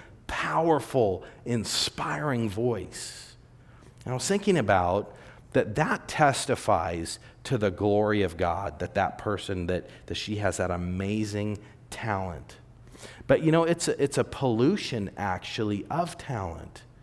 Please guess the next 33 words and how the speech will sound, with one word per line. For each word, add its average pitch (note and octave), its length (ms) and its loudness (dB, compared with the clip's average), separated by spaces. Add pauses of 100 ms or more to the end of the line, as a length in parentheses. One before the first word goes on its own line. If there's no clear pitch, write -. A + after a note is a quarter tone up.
(440)
When A#2+ 160 4
you B2 100 6
have C3+ 260 4
these B2+ 200 2
very A2+ 360 2
gifted A#2+ 520 -4
people A2+ 420 -4
who G#2+ 120 -2
use A2+ 480 -2
these D#3 280 -2
gifts, - 680 -4 (360)
these A#2 260 -2
talents, A#2 800 -4 (220)
these A2+ 200 0
abilities G#2+ 600 2
that E2+ 200 -4
God G2+ 380 0
gave G#2 320 -2
them, A#2+ 360 -4 (520)
and, C3 300 6
and B2 260 4
really, D3+ 440 8 (200)
they B2+ 160 6
use C3+ 340 6
it D#3+ 140 6
for B2 220 4
their A2 220 4
own B2 240 4
glory. A2 500 2
They G#2+ 160 4
use B2 300 4
it C#3+ 140 -2
to G#2+ 200 2